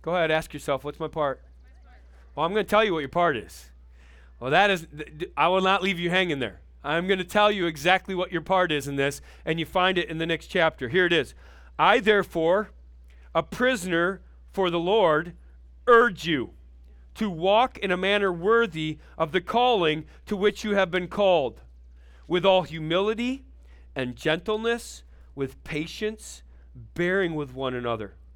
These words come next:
in love, eager to maintain the unity," one body, right? "Eager to maintain the unity of the Spirit in the bond of peace."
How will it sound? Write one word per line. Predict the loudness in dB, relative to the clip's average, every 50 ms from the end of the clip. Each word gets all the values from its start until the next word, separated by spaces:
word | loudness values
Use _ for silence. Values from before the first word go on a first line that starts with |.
| -20 -16 -12
in | -12 -10 -8 -6
love, | -4 -2 -2 -2 -2 -6 -10 -20 -20 -20 -20 -20 -20 -20 -20 -20 -20 -20 -20 -20 -20 -20 -20 -20 -20 -20 -20 -20 -20 -20 -20 -20 -20 -8 -2
eager | 2 4 4 4 4 2 2 0 0 0 -2 -6 -14 -20 -20 -20 -20 -20 -20 -20 -20 -20 -20 -20 -20 -20 -20 -20 -20 -18 -10
to | -6 -2
maintain | 0 2 2 2 2 0 -2 -2 -2 0 0 0 0 -2 -4 -6 -8
the | -8 -8 -8
unity," | -8 -12 -8 -6 -4 -2 0 0 2 0 0 0 -2 -4 -4 -6 -10 -18 -20 -20 -20 -20 -20 -20 -20 -16 -8
one | -2 -2 -2 0 2
body, | 2 4 4 4 2 0
right? | 0 2 2 2 2 0 -2 -8 -20 -20 -20 -20 -20 -20 -14 -6 -2
"Eager | 0 0 0 2 2 0 0
to | 0 -4 -8 -6
maintain | -2 0 0 0 -2 -2 -2 -2 0 0 0 -2 -4
the | -4 -6 -8
unity | -8 -8 -6 -4 -2 -2 0 0 0 0 0 -2 -6 -6 -8 -10 -18 -20 -20 -20 -8 0
of | 4 4 4 4 2 0
the | -4 -2
Spirit | -2 -4 -6 -6 -2 0 2 4 4 4 2 0 -2 -8 -18 -20 -20 -20 -20 -20 -20 -20 -8 -2
in | 0 0 0 0 0
the | 0 -2 -2
bond | -2 -2 0 2 4 4 6 4 4 4 2 0 -2 -4 -10 -12 -14 -20 -14 -6 -2
of | -2 -2 -2 -4 -6
peace." | -6 -4 -4 -4 -4 -8 -12 -18 -20 -20 -20